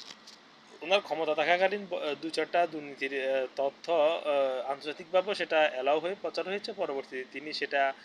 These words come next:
তিনি, তিনি এবং তার দলের লোকেরা যে বড় ধরনের দুর্নীতি করেন নাই, আহ, সেটার প্রমাণ তিনি নিজেও দিয়েছেন এবং সেটা প্রমাণ করেই, আহ, ছেড়েছেন।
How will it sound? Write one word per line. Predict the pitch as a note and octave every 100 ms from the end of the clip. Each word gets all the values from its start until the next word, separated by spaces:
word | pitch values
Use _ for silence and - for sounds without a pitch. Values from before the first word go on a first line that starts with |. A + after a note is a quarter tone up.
| - - - -
তিনি, | C#3+ D3+ D3 C#3 C3 B2
তিনি | D3+ D#3 D#3
এবং | C#3+ C#3+
তার | C#3 C3 B2
দলের | B2+ B2+
লোকেরা | B2+ B2+ D3 D3+
যে | D3+ D#3+ D#3 C#3 B2 B2
বড় | B2
ধরনের | C3 C#3 C#3+ C#3 C#3 - - - -
দুর্নীতি | G3+ F#3+ E3 E3
করেন | C#3 C#3+ E3+
নাই, | D#3 B2 D#3
আহ, | A#3+ - - - C#3+ C3+ B2+
সেটার | - E3
প্রমাণ | D#3+ D#3 D3
তিনি | D3+ C#3+
নিজেও | C#3 C3 B2+ B2+
দিয়েছেন | A#2+ A2+ - G2+ - - - -
এবং | D#3+
সেটা | E3 D#3+
প্রমাণ | D#3+ D3+ D3+ D3
করেই, | D#3+ F#3+ C4+ - - - - -
আহ, | C3 B2 A#2
ছেড়েছেন। | F3+ D#3+ -